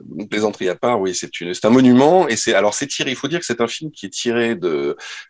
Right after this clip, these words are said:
euh, d'un roman qui a eu le prix Pulitzer dans les années soixante-dix, qui était, euh, The Killer Angels de Michael Shahara, et qui est un su-, qui était un succès vraiment, euh, aux États-Unis, euh, succès monumental,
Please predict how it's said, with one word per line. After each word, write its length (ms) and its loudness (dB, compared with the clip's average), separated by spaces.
euh, 120 -4
d'un 380 -2
roman 400 2
qui 120 -6
a 20 -4
eu 60 -6
le 40 -14
prix 160 -8
Pulitzer 480 -2
dans 80 -4
les 160 -6
années 140 -6
soixante-dix, 560 -6
qui 120 -12
était, 220 -10
euh, 400 -4
The 20 -20
Killer 200 -4
Angels 480 -2
de 360 -4
Michael 260 -8
Shahara, 460 -2
et 100 -10
qui 100 -6
est 120 -6
un 80 0
su-, 200 -8
qui 120 -10
était 180 4
un 60 4
succès 420 0
vraiment, 600 -2
euh, 320 -6
aux 100 -6
États-Unis, 840 -8
euh, 380 -10
succès 360 -12
monumental, 720 -4